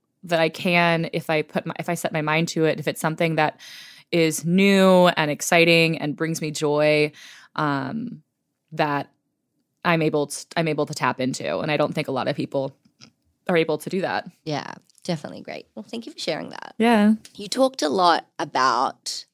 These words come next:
Speaker 2: being in more open communication with your managers
Speaker 1: Mm-hmm.
Speaker 2: and, like, setting boundaries and, like, asking for what you need, like, you know, breaking things down into manageable tasks.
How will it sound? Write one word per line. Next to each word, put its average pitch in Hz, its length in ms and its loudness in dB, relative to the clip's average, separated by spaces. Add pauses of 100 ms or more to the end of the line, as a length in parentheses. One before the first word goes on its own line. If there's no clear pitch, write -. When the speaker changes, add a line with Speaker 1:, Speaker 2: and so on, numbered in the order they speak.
Speaker 2:
being 180 380 4
in 170 120 6
more 139 300 2
open 151 340 -2
communication 143 800 -2
with 240 80 2
your 262 140 2
managers 262 520 4
Speaker 1:
Mm-hmm. 175 120 2
Speaker 2:
and, 170 80 2
like, 147 160 2
setting 143 260 4
boundaries 185 640 6
and, 143 80 4
like, 135 220 2
asking 139 340 0
for - 140 -10
what 156 220 2
you 202 100 -2
need, 202 340 0
like, - 260 -8
you 151 60 2
know, 85 240 2 (380)
breaking 139 340 -2
things 175 200 -4
down 202 200 6
into 160 160 6
manageable 151 400 4
tasks. 160 640 2